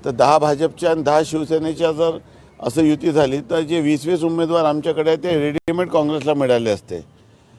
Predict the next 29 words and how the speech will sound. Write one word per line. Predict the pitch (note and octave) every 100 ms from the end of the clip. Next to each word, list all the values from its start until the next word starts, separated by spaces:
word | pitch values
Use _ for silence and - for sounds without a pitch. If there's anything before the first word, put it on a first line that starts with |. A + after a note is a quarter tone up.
| - _ - _ - -
त्यामुळे | B2+ D3 D#3+ E3 E3+ F3+ - - - _ _ - - - - - -
काही | B2+ C#3+
प्रमाणामध्ये | D3+ D#3 D#3+ D#3+ D#3+ D#3+
लोकांना | D3 D3 D#3 D#3+
नाराज | D#3 D3 D3
घेऊ | C#3+ D#3
नये, | D3+
कार्यकर्त्यांना | C#3+ B2 C3 C#3+ C3 D#3 D3+
न्याय | D3+ D3
देता | C#3+ C#3+
येईल. | D3 D#3
त्यामुळे | D3 C#3+ D3+ E3+ - - - - - _
काही | B2+ D3
ठिकाणी | D#3 E3 E3
म्युच्युअल | D#3+ D3 D#3+ D#3
अंडरस्टँडिंग | D#3 D#3+ - D#3 D#3 D#3
नाही, | D#3
काही | C#3 C3 D3
ठिकाणी | - C3+ B2+ C#3+ D3+ D3+ - - - -
परिस्थितीच्या, | B2 C3 C3+ D#3 D3 D3 D#3+ D#3 D3+ - - - _ -
अ, | - G#2+ A2 A2 A#2+
अपरिहार्य | A2+ D3 D3+ D#3 D#3+
परिस्थितीमुळे | D3+ D3 D3 - - D3 D3 D3+ - - - -
अशा | B2+ D3+
पद्धतीचे | D#3+ D3+ D#3 D#3+ D#3+
लढत | C#3+ D3 D#3
होत | D#3+ C3+
आहे, | C#3+
परंतु | C#3+ D3 D3 E3